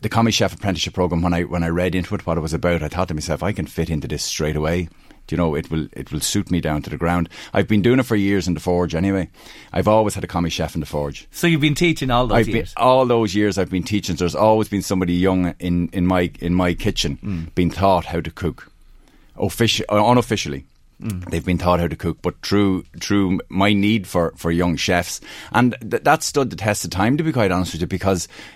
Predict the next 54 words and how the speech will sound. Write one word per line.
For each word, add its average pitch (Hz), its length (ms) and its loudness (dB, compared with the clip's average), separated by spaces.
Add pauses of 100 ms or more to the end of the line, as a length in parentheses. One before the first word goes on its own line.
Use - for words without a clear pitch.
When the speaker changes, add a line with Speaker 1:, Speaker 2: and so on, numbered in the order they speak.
Speaker 1:
in 135 200 2
those 135 240 4
period, 104 560 2
in 107 80 2
that 123 160 0
period 113 340 2
of, 85 160 -2
that 110 140 0
eighteen-year 98 500 2
period, 92 480 0
I 87 80 -4
had 85 200 -4
one 98 180 0
particular 85 340 -8
commis 82 260 -2
chef 80 180 -2
stayed 82 260 -2
with 78 80 -4
me 80 80 -2
for 80 160 -4
nine 78 260 0
years. 87 320 -4 (500)
Another 101 320 2
particular 85 380 -6
commis 85 260 -2
chef 82 160 -4
stayed 87 160 -2
with 78 60 -4
me 78 100 -4
for 85 120 -12
thirteen, 80 560 -4 (300)
and 92 140 0
another 90 240 2
one 82 120 -2
for 80 120 -8
six - 360 -6
years. 67 380 -6 (340)
So 92 300 2 (300)
when 117 160 4
they 151 160 6
were 143 300 2 (200)
coming 113 240 0
back 98 260 0
from 92 320 0
college 87 520 -2
to 92 120 -2
me 87 400 0
at 85 100 -10
the 87 60 -4
weekends, 82 640 -2
they 82 100 -4
were 80 100 -2
getting 78 220 -4
paid. 76 340 -6